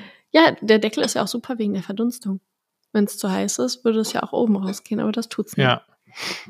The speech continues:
Speaker 1: Nee, genau. Und, ähm, das Moos ist, ja, schimmelig, gammelig, eklig. Aber die Pflanzen, also die, die, die Monstera, die sieht gut aus. Die
Speaker 2: Wie lange hast du es denn dran jetzt?
Speaker 1: Drei Wochen.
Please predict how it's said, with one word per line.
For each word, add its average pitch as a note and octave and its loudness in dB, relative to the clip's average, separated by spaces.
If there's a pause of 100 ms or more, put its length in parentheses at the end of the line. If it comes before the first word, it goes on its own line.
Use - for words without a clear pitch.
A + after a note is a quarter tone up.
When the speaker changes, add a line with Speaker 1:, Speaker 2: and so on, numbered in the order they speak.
(200)
Speaker 1:
Nee, A3+ 6
genau. A3 2 (120)
Und, A#3 4
ähm, A3+ 6 (200)
das G#3+ -4
Moos A#3+ 6
ist, - 0 (380)
ja, G3 -2 (100)
schimmelig, D4 2
gammelig, C#4+ 2 (240)
eklig. D#4 2 (720)
Aber A3 10
die G#3 8
Pflanzen, A3 6 (320)
also G3+ 6
die, G3+ 2
die, G3+ 2
die G#3+ 2
Monstera, A3 4
die A#3 4
sieht F#3+ -2
gut G#3 -2
aus. C#4 0
Die G3+ 0
Speaker 2:
Wie G3 2
lange D3+ 4
hast D#3+ 4
du E3+ 2
es D3 -2
denn C#3+ 2
dran C3 2
jetzt? - -8 (920)
Speaker 1:
Drei G3 2
Wochen. D4 0